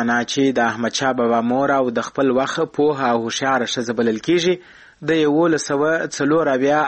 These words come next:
او یولس سوه شپږ اتیا هجري کلونو ترمنځ وفات شوې. د هغې مقبره د کندهار د ارغنداب ولسوالۍ په کوهک کلي کې د کلونو راهیسې په نیمګړي او خراب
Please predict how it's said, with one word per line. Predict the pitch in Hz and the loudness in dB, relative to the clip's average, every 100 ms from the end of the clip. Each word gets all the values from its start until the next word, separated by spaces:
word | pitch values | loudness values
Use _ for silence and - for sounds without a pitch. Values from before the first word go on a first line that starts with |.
| 156 | 0
او | 127 | 2
یولس | 123 131 156 135 - | 2 2 2 0 -2
سوه | 127 | -2
شپږ | 120 - 151 139 | -2 -2 -2 0
اتیا | 120 147 143 | 0 -2 0
هجري | 135 113 127 | 0 0 -2
کلونو | 135 135 143 135 | 0 0 0 0
ترمنځ | 139 135 160 147 | -2 -2 -2 0
وفات | 143 120 127 113 - | 0 0 -2 -4 -2
شوې. | 113 113 104 - - - - 117 | 0 0 -2 -6 -20 -20 -10 -2
د | |
هغې | 113 113 127 123 120 | 0 2 0 -2 -2
مقبره | - 117 120 139 | -4 -2 0 0
د | 135 123 117 | 0 0 -2
کندهار | 120 113 110 135 131 | -4 -4 -2 -2 0
د | 120 | -2
ارغنداب | 113 117 120 139 | -2 -2 -2 0
ولسوالۍ | 131 117 - 120 131 151 - | 0 -2 -2 0 2 2 0
په | - 120 | -4 -2
کوهک | 131 123 151 - | -2 -2 -4 -2
کلي | 120 120 | -2 0
کې | 170 175 - - _ 131 | 0 -2 -6 -20 _ -2
د | 123 113 | 0 0
کلونو | 127 135 170 | -2 -2 0
راهیسې | 139 127 131 170 170 | 0 0 0 0 0
په | 156 | -2
نیمګړي | 135 123 123 160 156 | -2 0 2 2 2
او | 123 | 0
خراب | - 123 143 | -2 0 -2